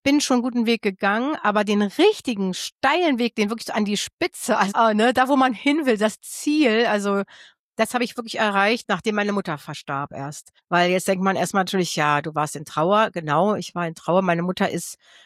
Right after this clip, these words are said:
verstorben, hm, zweitausendneunzehn, Ende zweitausendneunzehn, Silvester, an dem Tag, wo ich sage: „Klar“, weil meine Mutter war auch so lebensfroh und so, ja, dem Leben so zugetan.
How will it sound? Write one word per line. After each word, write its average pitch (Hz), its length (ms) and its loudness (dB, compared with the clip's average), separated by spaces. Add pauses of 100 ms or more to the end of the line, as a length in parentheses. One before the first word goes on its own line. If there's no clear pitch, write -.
verstorben, 190 600 0
hm, 196 600 -4
zweitausendneunzehn, 196 920 2
Ende 226 220 2
zweitausendneunzehn, 190 1160 0
Silvester, 202 800 0
an 202 280 0
dem 190 320 -2 (160)
Tag, 226 260 0
wo 220 60 0
ich 196 100 -2
sage: 190 220 -2
„Klar“, 208 580 2
weil 196 120 2
meine 180 180 -2
Mutter 196 260 -4
war 190 220 -2
auch 240 220 2
so - 120 -6
lebensfroh 226 800 -4
und 202 140 -6
so, 196 340 -4 (240)
ja, 185 100 -4
dem 190 160 -2
Leben 202 200 2
so 190 80 -2
zugetan. 208 680 0